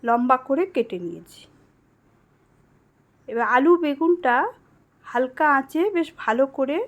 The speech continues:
তেলের সঙ্গে ভেজে নিতে হবে। আলু বেগুনগুলো ভালো করে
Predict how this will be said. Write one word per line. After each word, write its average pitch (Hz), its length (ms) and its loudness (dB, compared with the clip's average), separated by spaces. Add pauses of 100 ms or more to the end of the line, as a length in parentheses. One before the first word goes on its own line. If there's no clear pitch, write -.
তেলের 233 380 -2
সঙ্গে 285 260 -4
ভেজে 220 340 -4
নিতে 190 340 -12
হবে। 175 280 -14 (1800)
আলু 262 220 -2
বেগুনগুলো 302 540 -2
ভালো 240 280 -4
করে 285 180 -6